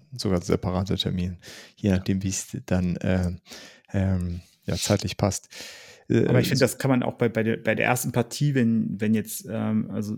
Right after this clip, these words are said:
Speaker 3: bei Scythe auch, ne, wenn jetzt, äh, ich quasi ja spiele, dann hab ich ja, hab ich ja vorher auch gesagt, dass mein, ich lege jetzt nicht alles daran, zu gewinnen. Selbst wenn da vier Leute dabei sind, die das schon gespielt haben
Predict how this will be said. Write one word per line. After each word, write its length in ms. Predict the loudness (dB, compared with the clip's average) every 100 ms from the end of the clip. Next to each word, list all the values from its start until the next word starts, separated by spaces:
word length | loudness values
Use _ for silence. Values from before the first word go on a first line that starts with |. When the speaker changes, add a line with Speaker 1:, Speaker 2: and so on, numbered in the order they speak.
| -8
Speaker 3:
bei 120 | -2 -2
Scythe 500 | 0 2 2 0 -2
auch, 280 | -2 0
ne, 280 | 0 2 4
wenn 120 | 4
jetzt, 320 | 2 0 -4 -4
äh, 240 | -4 -4 -8 _ _ _ -14
ich 200 | -6 -2
quasi 340 | 2 2 4
ja 140 | 2 2
spiele, 360 | -2 -2 0
dann 160 | 2 2
hab 80 | 2
ich 60 |
ja, 60 | 0 -2 -20 _ _ -14
hab 140 | -12
ich 60 | -6
ja 60 |
vorher 200 | -2 0
auch 120 | 0
gesagt, 360 | 0 0 0 0
dass 200 | -6 -6 _ _ _ _ -2
mein, 280 | 2 2 2
ich 300 | 0 -4 -4 -10
lege 420 | -8 0 2 4
jetzt 160 | 2 2
nicht 120 | 0
alles 160 | 0 0
daran, 360 | 2 4 2
zu 120 | 0
gewinnen. 320 | -2 2 4 4
Selbst 240 | 0 0
wenn 100 | 2
da 180 | 2 0
vier 280 | -4 2 4
Leute 260 | 4 0
dabei 340 | 0 2 2 2
sind, 500 | 2 2 0 -4 0
die 260 | 2 2 0
das 140 | -2
schon 140 | 0
gespielt 320 | 0 2 0 2
haben 460 | 4 4 2 -2